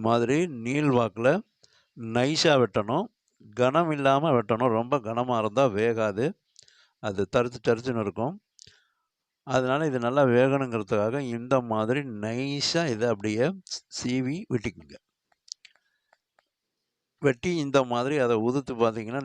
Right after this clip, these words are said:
நீள் நீளமா இருக்கும். நூடுல்ஸ் மாதிரி நீள் நீளமா இருக்கணும். இந்த மாதிரி இந்த முட்டைக்கோஸை வெட்டி பிளேட்டுக்கு எடுத்து வச்சுக்கோங்க.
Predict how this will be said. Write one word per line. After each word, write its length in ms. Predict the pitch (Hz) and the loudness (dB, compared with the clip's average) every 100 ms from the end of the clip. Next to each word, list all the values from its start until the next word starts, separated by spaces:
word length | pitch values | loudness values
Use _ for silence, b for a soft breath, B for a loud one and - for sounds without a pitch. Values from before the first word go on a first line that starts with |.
| 113 | -6
நீள் 200 | 117 110 | -6 -8
நீளமா 340 | 110 101 101 117 | -8 -6 -2 0
இருக்கும். 300 | 104 95 123 107 | -2 -4 -8 -2
நூடுல்ஸ் 420 | 110 117 110 - 98 | 0 2 0 -2 -8
மாதிரி 280 | 95 95 123 | -4 -2 -4
நீள் 280 | 117 98 101 | -4 -8 -8
நீளமா 380 | 101 95 92 104 | -8 -6 -6 -4
இருக்கணும். 380 | 123 87 82 78 _ _ b b b b b - | -4 -4 -8 -14 _ _ b b b b b -8
இந்த 160 | 120 123 | 0 2
மாதிரி 260 | 120 131 139 | 2 0 0
இந்த 140 | 120 | -4
முட்டைக்கோஸை 480 | 110 123 117 110 101 | -2 0 0 0 0
வெட்டி 240 | 98 - 139 180 _ _ _ - | -2 -2 -6 -6 _ _ _ 2
பிளேட்டுக்கு 380 | 113 107 101 | 4 4 -4
எடுத்து 220 | 95 - 95 | -6 -6 -10
வச்சுக்கோங்க. 380 | - 80 80 | -10 -18 -20